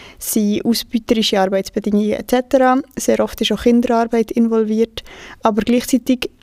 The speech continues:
ist auch eine extreme Umweltbelastung damit verbunden, weil der Abbau und die Verarbeitung von diesen Rohstoffen sehr schädlich kann sein für die Umwelt.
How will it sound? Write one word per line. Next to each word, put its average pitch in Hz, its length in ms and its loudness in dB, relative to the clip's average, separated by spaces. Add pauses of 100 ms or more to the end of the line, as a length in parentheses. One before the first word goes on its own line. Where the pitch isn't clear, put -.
(260)
ist - 340 0
auch 226 300 4
eine 208 160 2
extreme 220 460 0
Umweltbelastung 262 920 2
damit 247 320 0
verbunden, 233 600 0
weil 226 500 2 (160)
der - 140 2
Abbau 240 540 2
und 208 280 -2
die - 60 -16
Verarbeitung 208 600 -4
von - 180 -8
diesen 196 320 0 (220)
Rohstoffen 208 880 0 (340)
sehr 226 200 2
schädlich 214 320 0 (100)
kann 220 80 -2
sein 208 240 -4
für 202 120 -4
die - 120 -4
Umwelt. 180 540 -4